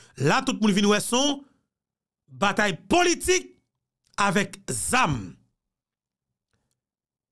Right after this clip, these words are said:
Eh bien, tout le monde devine connaître comment citoyen ça qui relait et Joseph Jout là, devine créer une stratégie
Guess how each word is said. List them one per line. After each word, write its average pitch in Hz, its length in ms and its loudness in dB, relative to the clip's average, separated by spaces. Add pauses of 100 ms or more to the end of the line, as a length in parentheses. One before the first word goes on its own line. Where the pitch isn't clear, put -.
(560)
Eh 220 80 -2
bien, 262 260 2 (920)
tout 254 100 0
le 214 40 -4
monde 220 120 0
devine 214 180 0
connaître 202 280 0
comment 202 440 0 (920)
citoyen 233 420 0
ça 214 160 0
qui 202 180 0
relait 190 320 2 (1040)
et 202 480 4
Joseph 185 320 0
Jout 202 220 0
là, 269 220 -2 (460)
devine 202 220 2
créer 240 160 2
une 196 60 2
stratégie 196 680 -2